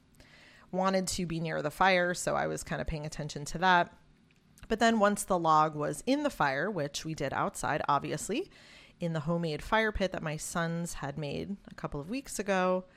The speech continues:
uh, just sitting there, just sitting there with these kin,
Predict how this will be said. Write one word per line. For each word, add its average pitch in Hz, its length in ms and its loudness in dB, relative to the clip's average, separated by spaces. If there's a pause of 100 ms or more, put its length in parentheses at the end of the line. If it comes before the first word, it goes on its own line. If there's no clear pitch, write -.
(360)
uh, 202 120 4
just 330 260 0
sitting 160 340 -2
there, - 380 -6 (800)
just - 220 -6
sitting 208 280 2
there 202 360 4
with 165 520 -2
these 156 640 -6
kin, 202 500 2